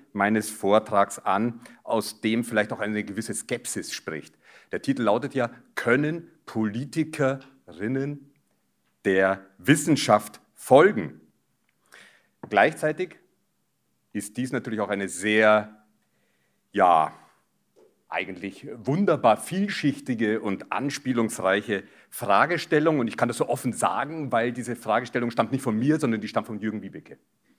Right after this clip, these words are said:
Die Vielschichtigkeit der Fragestellung wird so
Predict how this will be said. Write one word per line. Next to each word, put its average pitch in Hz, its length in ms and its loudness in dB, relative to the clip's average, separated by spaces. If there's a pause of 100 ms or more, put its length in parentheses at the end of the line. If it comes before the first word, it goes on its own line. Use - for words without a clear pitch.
(760)
Die 123 60 -2
Vielschichtigkeit 180 640 2
der 143 80 2
Fragestellung 139 480 4
wird 135 120 2
so 127 180 4